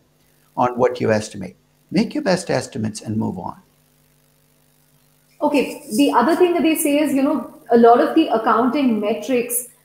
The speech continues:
Speaker 2: don't capture the value of intangible instruments. <laughs>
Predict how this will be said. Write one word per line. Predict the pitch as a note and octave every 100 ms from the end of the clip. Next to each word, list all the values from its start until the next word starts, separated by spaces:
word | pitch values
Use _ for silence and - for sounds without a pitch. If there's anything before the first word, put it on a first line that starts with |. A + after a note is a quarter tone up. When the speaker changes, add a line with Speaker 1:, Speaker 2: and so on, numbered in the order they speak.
| -
Speaker 2:
don't | F#3 D4+ F#4 -
capture | F4+ G#3+ - D#4
the | D#4 C4+
value | G3+ F#3+ A3+ D4
of | D#4+ -
intangible | D#4 D#4+ E4 E4 C#4 C#4 B3 A3+ C4+ -
instruments. | A3+ G#3+ - E3 - _ - - _ _
<laughs> | -